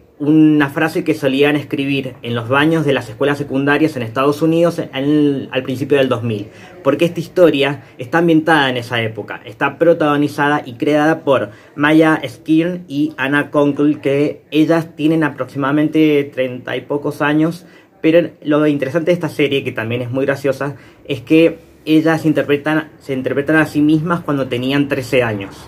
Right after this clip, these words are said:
El resto del casting interpretan a personajes de la edad que aparentan, pero ellas no. Y nos vamos a cruzar a ellas dentro de la secundaria, viéndolas que son mujeres grandes entre chicos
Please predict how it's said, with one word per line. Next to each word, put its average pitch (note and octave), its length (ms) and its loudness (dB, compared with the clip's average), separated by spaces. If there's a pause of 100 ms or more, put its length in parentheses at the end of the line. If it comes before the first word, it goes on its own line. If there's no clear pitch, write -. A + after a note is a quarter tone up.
(300)
El C3+ 160 2
resto F3+ 340 0
del D3+ 200 4
casting E3 340 -2
interpretan C#3+ 600 0
a C#3 80 0
personajes B2+ 520 -4
de B2+ 80 0
la A#2+ 100 0
edad A#2 180 0
que D3+ 60 -2
aparentan, A2+ 480 -4
pero A2+ 160 0
ellas C#3 260 2
no. C#3 260 2 (400)
Y C3 220 -6
nos B2+ 160 -4
vamos C#3 240 0
a - 60 -4
cruzar B2+ 280 -6
a B2+ 80 4
ellas C3 240 4
dentro B2 240 0
de B2 60 2
la A2+ 100 -2
secundaria, B2 560 0
viéndolas B2 340 2
que - 120 -16
son G#2 420 -10 (160)
mujeres A#2 400 0
grandes C3+ 520 0
entre A2+ 300 -4
chicos B2 320 -6